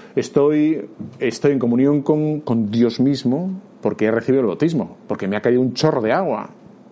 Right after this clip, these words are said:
¿eh? y, y me ha bendecido el, y, bueno, y me, me ha consagrado el, el,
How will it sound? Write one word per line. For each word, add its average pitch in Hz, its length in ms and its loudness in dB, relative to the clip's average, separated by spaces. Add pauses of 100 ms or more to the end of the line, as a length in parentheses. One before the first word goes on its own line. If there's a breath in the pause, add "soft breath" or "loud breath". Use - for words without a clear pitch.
(140)
¿eh? 180 360 -2
y, 104 400 -2
y 98 60 -6
me 95 120 -2
ha 107 40 2
bendecido 117 600 2 (340 loud breath)
el, 104 380 0
y, 95 120 -6 (380)
bueno, 180 160 -2
y 139 80 0
me, 104 320 -2
me 104 80 0
ha 107 60 0
consagrado 120 500 2
el, 110 180 0
el, 95 460 -4